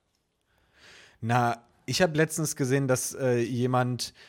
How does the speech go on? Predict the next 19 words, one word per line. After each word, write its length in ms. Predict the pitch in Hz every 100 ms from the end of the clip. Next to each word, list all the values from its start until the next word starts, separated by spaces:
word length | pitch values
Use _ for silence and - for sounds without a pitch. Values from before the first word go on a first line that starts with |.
| _ -
ähm, 540 | 117 113 113 113 107
irgendwie 280 | - 120 117
vom 200 | 113 117
Meeresboden 880 | 113 147 165 - - 135 147 156 156 - -
eine 160 | 117 120
Quarkpackung 840 | - 110 127 - - 151 170 170 165
von 200 | - 135
vor 140 | 139
dreißig 400 | 120 110 117 117
Jahren 260 | 117 110 147
geholt 320 | 156 170 180
hat 200 | 185 185 - -
und 140 | - 135
man 140 | 127
konnte 300 | 123 139 147
noch 200 | 143 135
alles 360 | - 127 165 -
drauf 260 | 117 123 123
lesen. 440 | 110 120 104 95